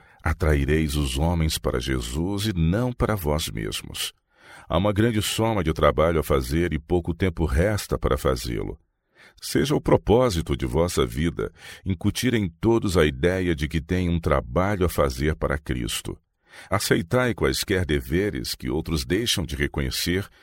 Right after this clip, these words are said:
por isso que não querem compreender a missão que lhes está confiada,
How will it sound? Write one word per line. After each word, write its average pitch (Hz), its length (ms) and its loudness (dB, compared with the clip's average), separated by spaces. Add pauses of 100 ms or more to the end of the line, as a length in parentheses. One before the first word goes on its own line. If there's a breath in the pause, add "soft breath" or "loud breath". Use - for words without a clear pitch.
(280 loud breath)
por - 160 0
isso 82 300 -2
que - 120 -6
não 80 140 -2
querem 76 380 -2
compreender 64 680 -2
a 69 60 0
missão 76 440 -4
que - 140 -10
lhes 64 200 -6
está 65 260 -4
confiada, 80 840 -4